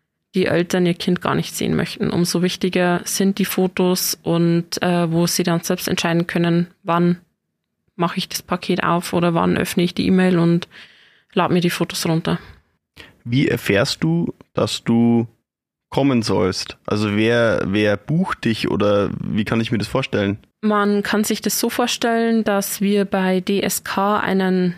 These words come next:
Speaker 1: ja, internen Server haben und, ja, ein Forum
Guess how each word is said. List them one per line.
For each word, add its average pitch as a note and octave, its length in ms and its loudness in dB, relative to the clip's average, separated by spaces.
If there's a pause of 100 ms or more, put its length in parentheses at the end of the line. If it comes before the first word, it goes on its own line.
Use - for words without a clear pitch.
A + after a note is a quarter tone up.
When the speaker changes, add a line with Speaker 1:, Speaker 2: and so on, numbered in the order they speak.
Speaker 1:
ja, F3 220 -2
internen F#3 680 0
Server G#3+ 560 -2
haben A3 540 2 (140)
und, F#3+ 760 2
ja, E3+ 220 0
ein F3+ 260 0
Forum C4 600 2